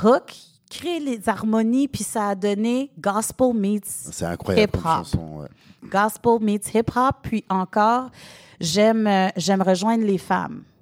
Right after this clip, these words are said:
Speaker 1: le
Speaker 2: Mm.
Speaker 1: plus que je peux parce que la réalité est différente pour les femmes en général. Elle est encore plus différente, plus difficile
Speaker 2: Dans la
Speaker 1: pour une
Speaker 2: musique.
Speaker 1: femme carriériste, une femme maman, une femme professionnelle, une femme artiste.
Speaker 2: Ouais.
Speaker 1: Donc, c'est pas pour jouer à la féministe,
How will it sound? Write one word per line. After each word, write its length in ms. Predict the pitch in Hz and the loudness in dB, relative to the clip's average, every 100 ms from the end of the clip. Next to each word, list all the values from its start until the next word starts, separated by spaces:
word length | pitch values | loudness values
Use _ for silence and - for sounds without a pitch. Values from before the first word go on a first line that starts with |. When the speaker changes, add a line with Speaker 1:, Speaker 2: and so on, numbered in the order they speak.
| _ _ _ - | _ _ _ -10
Speaker 1:
le 160 | - 240 | -2 0
Speaker 2:
Mm. 40 | 240 | 2
Speaker 1:
plus 260 | 226 - | 0 0
que 120 | 226 190 | 0 0
je 100 | - | 2
peux 180 | 240 247 | 2 2
parce 360 | 190 175 - | -2 -4 -2
que 340 | 214 214 226 202 | 2 2 2 0
la 140 | 190 | -2
réalité 460 | 202 208 202 - 240 | 0 -2 -2 0 0
est 40 | |
différente 560 | 196 - 190 196 214 - | 0 0 0 2 -2 0
pour 140 | 196 | 0
les 140 | 185 185 | 0 0
femmes 260 | 196 196 - | -2 -2 -4
en 100 | 190 | -4
général. 560 | 185 180 175 208 226 226 | -4 -4 0 0 0 -2
Elle 120 | 190 | -6
est 120 | 185 | -6
encore 300 | 185 196 202 - | -8 -4 -6 -4
plus 180 | 254 | -6
différente, 460 | 220 - 190 202 214 | -4 -2 -2 0 -2
plus 140 | - 233 | -2 -4
difficile 600 | - - - 226 233 233 - - | -6 -12 0 2 2 0 -12 -4
Speaker 2:
Dans 80 | 208 | 0
la 60 | 202 | 4
Speaker 1:
pour 160 | 226 202 | 4 4
une 80 | |
Speaker 2:
musique. 160 | 202 - | 0 0
Speaker 1:
femme 400 | 226 214 220 226 - | 2 2 0 -4 -2
carriériste, 840 | 247 226 226 220 233 247 247 - - | -2 0 2 0 2 -2 -4 -10 -8
une 140 | 202 | -8
femme 340 | - 220 208 208 | -2 0 0 2
maman, 480 | 202 202 214 226 233 | 2 2 0 -2 -6
une 140 | 202 190 | -8 -4
femme 300 | 220 214 214 | 0 0 0
professionnelle, 600 | 190 208 - 202 226 240 | 0 -2 -2 0 0 -2
une 100 | 196 | -6
femme 320 | - 202 214 - | 0 0 2 -2
artiste. 440 | 175 - 233 247 - 180 | -4 0 -2 -2 -10 -2
Speaker 2:
Ouais. 80 | 185 | 0
Speaker 1:
Donc, 140 | 208 | 2
c'est 120 | - | 2
pas 120 | 240 294 | 2 2
pour 160 | 254 | 0
jouer 300 | 202 226 247 - | -2 0 0 0
à 80 | 233 | 2
la 140 | 233 | 2
féministe, 640 | - 214 202 208 277 359 | 2 2 4 4 2 0